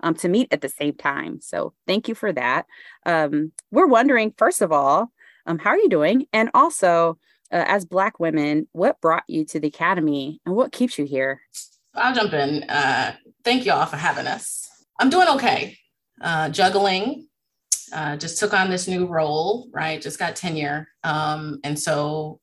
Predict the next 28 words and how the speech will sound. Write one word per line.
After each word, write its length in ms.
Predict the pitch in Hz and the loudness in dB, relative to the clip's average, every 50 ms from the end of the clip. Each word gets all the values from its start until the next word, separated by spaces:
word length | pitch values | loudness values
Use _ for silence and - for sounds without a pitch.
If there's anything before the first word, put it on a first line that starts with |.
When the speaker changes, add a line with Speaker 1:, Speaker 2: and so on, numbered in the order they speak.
| _ - | _ -6
Speaker 2:
jump 240 | - 160 156 156 | -4 -4 -2 0
right 240 | 165 156 147 147 147 | -2 -2 -2 -2 -4
into 500 | 143 143 147 147 147 - - 160 143 131 - - | -6 -6 -8 -6 -6 -6 -6 -4 -4 -6 -4 -6
a-, 200 | 143 151 - - - | -6 -8 -8 -6 -4
academic 440 | 135 156 - 160 147 156 151 151 147 | -4 -4 -4 -4 -4 -2 -2 -2 -2
administration, 840 | 143 143 147 139 139 139 - - 139 139 139 - - 131 - 151 - _ _ _ _ | -2 -4 -4 -4 -4 -8 -6 -6 -6 -6 -6 -6 -12 -12 -14 -14 -16 _ _ _ _
right? 460 | - - - 147 - - - - - - - - _ | -14 -12 -12 -10 -10 -10 -12 -14 -18 -20 -20 -20 _
Shout 260 | - - 185 165 160 | -6 -2 -2 0 2
out 180 | 151 156 156 - | 2 2 2 0
to 80 | - 185 | -2 -4
the 120 | 156 147 | -4 -6
peer 260 | - - 202 175 160 | -4 -4 -4 -2 -2
mentor, 440 | 160 156 160 156 156 - 165 151 147 | -2 -2 -4 -4 -4 -4 -4 -4 -4
Natasha 400 | 147 147 - - 139 143 - - | -4 -4 -4 -6 -6 -6 -6 -10
Kroom, 460 | - - 190 180 170 165 156 160 160 | -8 -4 -4 -2 -2 -2 -4 -4 -6
who 100 | 160 160 | -4 -2
I 120 | 156 156 156 | 0 0 0
was 160 | 160 156 156 | -2 -2 -2
like, 160 | 135 139 143 | -4 -4 -2
"Listen, 500 | 165 175 175 - - 160 139 139 139 135 - | -2 -4 -2 -2 -2 -2 -2 -4 -4 -6 -6
I 100 | 135 151 | -6 -4
need 180 | 175 175 170 165 | -4 -6 -6 -8
you 100 | 170 156 | -6 -6
to 60 | 147 | -4
walk 240 | 151 147 139 143 - | -4 -4 -4 -4 -6
me 100 | 156 151 156 | -10 -10 -10
through 200 | - - 143 131 | -6 -6 -6 -6
this 380 | 107 90 - - - - - | -6 -10 -10 -12 -12 -14 -14